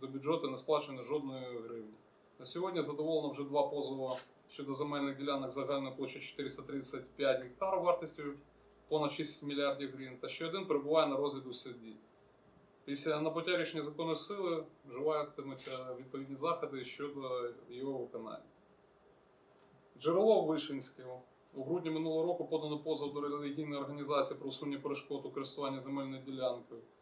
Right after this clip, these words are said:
неподалік Вишинського озера, на якій знаходиться джерело Вишинське. Після звернення прокурора до суду відповідач добровільно виконав вимогу позовної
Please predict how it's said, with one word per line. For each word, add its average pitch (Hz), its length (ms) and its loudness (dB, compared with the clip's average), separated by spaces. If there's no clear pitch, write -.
неподалік 143 480 -2
Вишинського 143 480 -4
озера, 156 280 2
на 131 100 -6
якій 156 180 -6
знаходиться 143 540 0
джерело 123 380 -2
Вишинське. 117 580 -6
Після 165 220 6
звернення 175 380 4
прокурора 165 440 2
до 165 120 0
суду 180 280 2
відповідач 156 480 4
добровільно 143 560 2
виконав 135 400 -2
вимогу 135 320 -2
позовної 135 640 -4